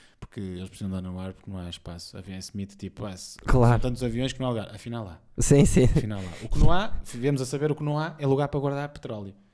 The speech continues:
Speaker 2: Exata-,
Speaker 1: Viemos a saber.
Speaker 2: exatamente.
Speaker 1: Conseguimos descobrir uma, ali uma, uma fraqueza no, no grande negócio do petróleo.
Speaker 2: E os Estados Unidos, houve
Speaker 1: Compraram.
Speaker 2: um dia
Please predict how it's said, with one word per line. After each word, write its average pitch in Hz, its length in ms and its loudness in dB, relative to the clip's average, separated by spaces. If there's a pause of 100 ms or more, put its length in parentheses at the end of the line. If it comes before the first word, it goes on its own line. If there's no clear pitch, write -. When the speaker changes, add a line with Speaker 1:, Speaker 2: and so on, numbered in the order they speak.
(160)
Speaker 2:
Exata-, 113 240 8
Speaker 1:
Viemos 156 200 4
a - 20 -10
saber. 147 340 -2 (100)
Speaker 2:
exatamente. 120 600 4
Speaker 1:
Conseguimos 135 360 2
descobrir 170 460 0 (120)
uma, 123 540 -6
ali 113 220 -2
uma, 110 440 -2
uma 101 220 -8
fraqueza 139 640 -4
no, 110 300 -8 (260)
no 110 80 -10
grande 117 320 -6
negócio 104 380 -10
do 101 80 -12
petróleo. 85 400 -10
Speaker 2:
E - 60 10
os 135 140 10
Estados - 220 6
Unidos, 127 400 0 (340)
houve 160 180 8
Speaker 1:
Compraram. 170 240 6
Speaker 2:
um - 20 4
dia 185 500 6